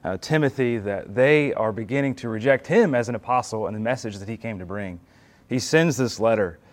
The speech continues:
opening his heart for them so that they might return to the true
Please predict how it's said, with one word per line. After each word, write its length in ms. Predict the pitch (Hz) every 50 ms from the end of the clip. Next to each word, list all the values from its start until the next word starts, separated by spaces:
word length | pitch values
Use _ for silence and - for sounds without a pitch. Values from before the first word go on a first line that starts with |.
| _ - - _ _ -
opening 400 | 143 165 156 - 160 147 139 120
his 180 | 113 113 104
heart 400 | - - - 117 117 107 - -
for 300 | - - - 143 156 135
them 260 | 90 98 82 - - - - _ _ _ _ _ _ _
so 220 | - - 120 123
that 60 | 120
they 220 | 117 127 127 131 131
might 300 | 127 127 123 113 - -
return 600 | 110 101 - - - 123 123 110 98 92 85 85 - -
to 100 | - 107
the 100 | 104 98
true 400 | - - - 127 117 104 90